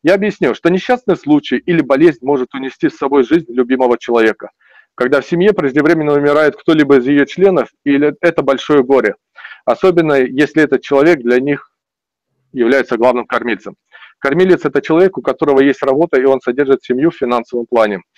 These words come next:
Вот. Это большая эмоциональная и финансовая утрата.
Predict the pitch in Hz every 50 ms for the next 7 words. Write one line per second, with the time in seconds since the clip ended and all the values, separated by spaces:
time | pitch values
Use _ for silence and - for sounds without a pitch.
0 | - - - - - - - - _ _ _ _ _ _ _ _ _ _ _ _
1 | _ _ _ _ _ _ _ _ _ _ _ _ _ _ _ _ - 110 107 98
2 | - - _ _ _ _ _ _ _ _ _ _ _ _ 160 156 170 156 131 170
3 | 156 139 - 196 180 147 - - - 135 147 143 - - 160 151 160 170 196 196
4 | 180 147 120 104 - 139 120 - 147 139 147 139 123 - - 123 127 127 120 -
5 | 131 120 104 98 - 98